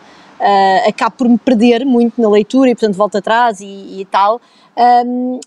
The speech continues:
e, ah, estou de acordo que, de facto, quer dizer, uma, um plano que quer ir a todas, eh, há bocado nós estávamos a falar, eh, na conversa que estávamos a ter antes de começar a gravar, ah, vamos, não, não temos que estar, eh,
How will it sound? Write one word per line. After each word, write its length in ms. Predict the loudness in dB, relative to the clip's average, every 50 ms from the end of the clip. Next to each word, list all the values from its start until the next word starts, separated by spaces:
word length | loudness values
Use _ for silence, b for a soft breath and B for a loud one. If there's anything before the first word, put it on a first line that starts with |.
| _ -6 -2
e, 400 | 0 2 4 4 2 0 -2 -2
ah, 160 | 0 0 0 0
estou 480 | -2 -10 -8 -4 -2 0 2 2 2
de 100 | 2 0
acordo 580 | -2 -2 _ -6 -2 0 0 0 0 -2 -6 -8
que, 420 | _ -6 -4 -2 0 0 -2 -4
de 100 | -6 -14
facto, 500 | -10 -6 -4 -4 -6 -6 _ -14 -12 -10
quer 80 | -8 -4
dizer, 240 | 0 0 -2 -2 -4 _ _ _ -6
uma, 260 | -2 0 0 2 2 0 0
um 140 | 0 -2 -2
plano 400 | 0 0 0 0 0 0 -2 -6
que 140 | -12 -14 -8
quer 180 | -4 -2 0
ir 140 | 0 0 0
a 60 | 0
todas, 580 | -2 -2 -2 -2 -2 -2 -2 -4 -6 -6 -8 -6 -2
eh, 260 | -2 0 2 2 2
há 80 | 2 0
bocado 240 | -2 -2 -4 -4 -2
nós 120 | -2 -4 -2
estávamos 240 | -2 0 0 -2
a 40 | -4
falar, 300 | -4 -2 0 0 0 0
eh, 160 | 0 -2 -2
na 140 | 0 0 -2
conversa 380 | -2 -2 -2 -2 -2 -4 -4 -4
que 100 | -6 -4
estávamos 260 | -4 -4 -4 -4 -6
a 60 | -6
ter 100 | -2 -2 -2
antes 120 | -2 -2
de 60 | -6
começar 280 | -6 -6 -2 -2 -2 -2
a 40 | -2
gravar, 280 | -2 -2 -2 -2 -2 -4 B B B B B B B
ah, 160 | -4 -4 -4
vamos, 320 | -2 -4 -4 -6 -6 -8 -10
não, 240 | -10 -8 -8 -8 -8
não 160 | -8 -8 -6
temos 260 | -2 -2 -4 -4 -4
que 80 | -10 -16
estar, 280 | -10 -4 -2 -2 0
eh, 180 | 0 -2 -2